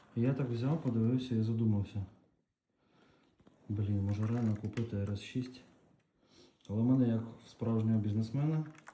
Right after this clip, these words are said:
всі кошти де правильно в роботі. І я такий думаю, може все-таки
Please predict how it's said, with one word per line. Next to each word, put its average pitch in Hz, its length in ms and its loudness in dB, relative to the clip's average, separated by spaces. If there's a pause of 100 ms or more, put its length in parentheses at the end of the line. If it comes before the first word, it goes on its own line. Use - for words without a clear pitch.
(600)
всі - 160 -8
кошти 120 360 -4
де 127 180 0
правильно 104 480 2
в 110 40 2
роботі. 104 400 -2 (960)
І 110 60 -4
я 120 100 0
такий 120 240 -4
думаю, 113 300 4
може 147 160 2
все-таки 143 440 -4